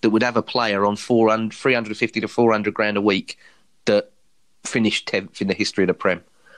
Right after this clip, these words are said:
I think we'd be the only ones. And that just goes back to what I said earlier. You know, oh, he's the ultimate negotiator. He's got all these contacts. He's got all the, he's, he, he can do all these things. He's, he's the Don. He's the,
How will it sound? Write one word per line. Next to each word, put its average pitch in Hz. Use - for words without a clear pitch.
I 95
think 101
we'd 101
be 101
the 98
only 98
ones. 92
And 135
that 156
just -
goes 143
back 127
to -
what 131
I -
said 123
earlier. 120
You 110
know, 110
oh, 131
he's 120
the 131
ultimate 123
negotiator. 110
He's 117
got -
all 131
these 123
contacts. 117
He's 113
got 117
all 123
the, 117
he's, 120
he, 123
he 120
can 113
do 123
all 120
these 113
things. 107
He's, 107
he's 117
the 120
Don. 117
He's 104
the, 120